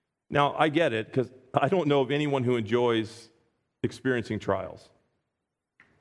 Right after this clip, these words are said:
You would be a weird person if you enjoyed experiencing trials. None of us, I've not met anybody yet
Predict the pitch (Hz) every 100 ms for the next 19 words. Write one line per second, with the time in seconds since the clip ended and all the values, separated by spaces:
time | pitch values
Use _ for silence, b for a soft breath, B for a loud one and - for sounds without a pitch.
0 | _ _ _ _ _ _ _ 117 113 107
1 | 101 101 98 90 98 90 92 98 - _
2 | 101 95 98 98 104 98 101 107 107 95
3 | 92 90 - _ _ - 92 - 107 101
4 | 98 98 92 98 98 95 95 113 127 123
5 | 110 - - _ _ _ _ _ 101 107
6 | 113 110 107 110 107 104 110 113 95 -